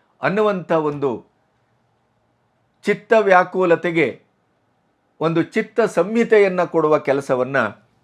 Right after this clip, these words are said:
ಒಂದು ಸಿನಿಮಾ ಮಾಡಿದರೆ ಅದರಷ್ಟು ಸಾರ್ಥಕವಾದಂಥ, ಅತ್ಯುತ್ತಮವಾದಂಥ ಕೆಲಸ ಇನ್ನೊಂದಿರ್ಲಿಕ್ಕೆ ಸಾಧ್ಯವೇ ಇಲ್ಲ. ಅಂಥ ಒಂದು ಸಿನಿಮಾ ವರ್ತಮಾನದಲ್ಲಿ, ವರ್ತಮಾನದ ನಿಗಿ ನಿಗಿ ನಿಗಿಯಾದಂಥ,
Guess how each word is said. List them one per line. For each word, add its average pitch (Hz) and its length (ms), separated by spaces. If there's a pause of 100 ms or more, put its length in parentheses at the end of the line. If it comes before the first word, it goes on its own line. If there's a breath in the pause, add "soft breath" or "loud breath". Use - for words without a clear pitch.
(340)
ಒಂದು 143 200
ಸಿನಿಮಾ 156 380
ಮಾಡಿದರೆ 135 720 (400)
ಅದರಷ್ಟು 170 540
ಸಾರ್ಥಕವಾದಂಥ, 147 1080 (800 soft breath)
ಅತ್ಯುತ್ತಮವಾದಂಥ 165 1040 (580)
ಕೆಲಸ 156 340 (140)
ಇನ್ನೊಂದಿರ್ಲಿಕ್ಕೆ 160 760
ಸಾಧ್ಯವೇ 151 540
ಇಲ್ಲ. 151 200 (240)
ಅಂಥ 165 340
ಒಂದು 175 460
ಸಿನಿಮಾ 160 500 (340 soft breath)
ವರ್ತಮಾನದಲ್ಲಿ, 170 1080 (260 soft breath)
ವರ್ತಮಾನದ 180 800
ನಿಗಿ 175 440
ನಿಗಿ 202 240
ನಿಗಿಯಾದಂಥ, 196 800